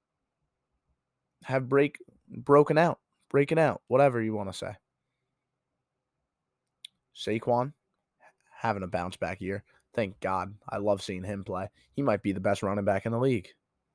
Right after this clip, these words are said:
Daniel Jones, especially in that Packers game, he looked so nice. He looked so good. I mean, when, let's not forget when Saquon was hurt and he had to leave it, lead a drive by himself, he did it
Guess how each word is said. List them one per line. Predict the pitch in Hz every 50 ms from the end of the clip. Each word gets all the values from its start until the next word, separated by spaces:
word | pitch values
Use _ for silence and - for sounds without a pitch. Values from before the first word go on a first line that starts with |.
| _ _ _ _ _ _ _ _ _ _ _ _ _ _ _ _ _ _ _ _ _ _ _ _ _ _ _ _ - _ _ _ _ _ _ _ -
Daniel | 117 127 135 139 127 107
Jones, | 104 117 131 143 139
especially | 123 107 - 147 147 - 151 135
in | 127
that | 120 104 -
Packers | - 110 127 131 - 165 160
game, | 165 175 160 131
he | 120 143
looked | 139 123 90 - - -
so | - - - 127 120 120
nice. | 117 120 123 131 139 - - _ _ _ _ _ _ _
He | - - 160
looked | 139 113 104 - - - 113
so | - - 151 147 135 113
good. | 101 101 92 92 - - _ _ _ -
I | 143
mean, | 156 160 160 156
when, | 151 151 - - -
let's | - 170 185 - -
not | 254 247 -
forget | - 180 170 156
when | 139 127 120
Saquon | - - 143 151 - 190 175 156
was | 135 113 -
hurt | - - 127 - - _ _ _ _ _ -
and | 120 123
he | 139 143
had | 151 147
to | - 135
leave | 123 127 135 143
it, | - - -
lead | 117 120 131 139 160 165
a | 156 135
drive | 110 120 127 127 143 143 127
by | 135 131 143
himself, | 135 127 - 147 156 151 -
he | - 165
did | 143 160 147
it | 131 -